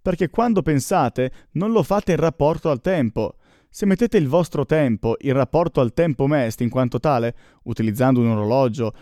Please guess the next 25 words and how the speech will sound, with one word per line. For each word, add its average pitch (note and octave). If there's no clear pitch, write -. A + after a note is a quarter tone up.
o D3+
un D#3
qualcosa D#3
dell'universo C#3
Mest, C#3+
resterete G3
sbalorditi D3
di C3
scoprire D#3
che -
pensando F#3+
"brr", F4+
vi D#3+
ritrovate F#3
ad F3+
aver F3
pensato F#3+
un F3+
intero F3
libro, D3
o G3+
che F#3
se F3+
dite F#3
"brr", F#4